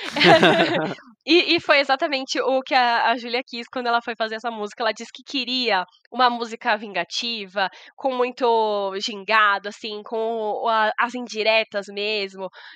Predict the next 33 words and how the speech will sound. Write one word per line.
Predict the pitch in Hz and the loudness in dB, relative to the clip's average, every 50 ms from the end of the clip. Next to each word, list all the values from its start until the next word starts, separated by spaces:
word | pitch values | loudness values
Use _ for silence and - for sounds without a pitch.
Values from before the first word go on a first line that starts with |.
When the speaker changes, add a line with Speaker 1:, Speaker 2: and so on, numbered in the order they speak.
| _ | _
Speaker 1:
tipo, | - - 277 - _ - 254 233 226 226 226 | -8 -8 -8 -8 _ 2 4 6 6 6 6
a, | 208 214 247 | 4 4 2
ela | - 226 247 233 | 0 -2 -2 0
fala | - 240 226 | 0 -2 -2
até | - 269 | 0 -2
um | 262 | -4
palavrão, | 262 262 247 226 202 214 214 220 226 214 | -2 0 0 0 -2 -2 -4 -4 -4 -4
né, | 208 208 208 202 | -4 -4 -4 -4
o, | 196 196 196 196 180 - _ | -4 -6 -6 -8 -10 -12 _
o | - 220 | -18 -18
"fuck | - - - 277 285 285 - 277 | -16 -4 -2 -2 -2 -2 -6 -12
you | 269 | -12
to | - - 262 - | -10 -12 -14 -12
people", | - 233 226 233 233 - 220 202 | -10 -10 -8 -8 -10 -10 -10 -12
tipo, | - - - - 220 | -12 -12 -12 -8 -4
<laughs> | 220 208 226 - 254 226 226 | -4 -4 -2 -2 -2 -4 -4
o | 220 226 _ _ _ - | -4 -10 _ _ _ 4
foda-se | 302 285 294 320 233 262 - - 247 | 6 8 8 8 6 0 -8 -8 -14
pras | - 233 226 - - | -12 -12 -14 -12 -8
pessoas, | - 220 - - - 214 226 233 233 233 - - - - - - - - | -10 -10 -8 -2 0 2 4 4 2 2 0 -12 -16 -14 -14 -16 -14 0
que | 269 269 | 4 4
ela | 262 262 | 6 6
Speaker 2:
Aham. | 254 | 4
Speaker 1:
achou | 277 269 254 - 262 277 311 | 2 0 0 2 4 4 4
que | - - | 2 2
tava | - 294 285 262 | 2 2 2 4
apaixonada, | 247 254 247 - - 226 220 202 220 226 240 254 - - - - - _ _ | 2 2 -2 -2 -4 -4 -2 0 0 0 0 -4 -6 -8 -20 -20 -20 _ _
mas | 226 226 220 202 | -6 -6 -4 -2
definitivamente | 220 233 240 - 240 226 220 - 226 214 190 190 190 196 202 - - 214 | -4 -4 -4 -6 -10 -12 -10 -10 -8 -8 -6 -6 -6 -10 -10 -14 -14 -12
não | 190 190 208 | -12 -10 -10
estava. | 220 - - _ - 156 135 139 170 175 156 - - - - - 262 - | -12 -16 -18 _ -6 -4 -4 -2 -4 -6 -10 -16 -18 -20 -20 -20 -16 -14
Então, | 285 285 - 453 453 | -14 -8 -4 -4 -4
assim, | - - - 220 170 | -4 -4 -6 -6 -6